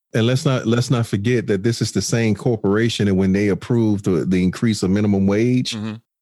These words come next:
Speaker 1: they, they suddenly eliminated a, the hundreds of thousands of jobs.
Speaker 2: Yeah, on the, on the cool too, right?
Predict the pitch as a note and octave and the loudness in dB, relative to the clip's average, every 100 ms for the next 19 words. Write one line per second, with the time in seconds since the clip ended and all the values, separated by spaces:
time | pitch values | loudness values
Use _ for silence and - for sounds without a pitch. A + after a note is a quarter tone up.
0 | _ _ _ - G2+ G#2+ G#2+ G#2+ G2+ - | _ _ _ -2 0 2 0 2 0 0
1 | - B2 A#2 G#2 G2 G2 G#2+ G#2 F#2+ F2+ | 0 2 2 2 2 2 2 2 2 0
2 | F2 E2+ F2+ - - F2 A#2+ A2 - F#2 | 0 -2 -6 -8 -6 -2 0 0 -2 -4
3 | E2+ G#2+ G2 F#2 E2 E2 F#2 F2 G1+ - | -2 0 0 0 0 0 0 -2 -4 -10
4 | - - G#2 - A2 G#2+ G2+ A#2 A2+ F#2 | -12 -6 -4 -2 -2 -2 -2 0 -2 -2
5 | C#3 G#2+ G2 - G2+ F2 F2 | -2 -2 -4 -4 -4 -4 -6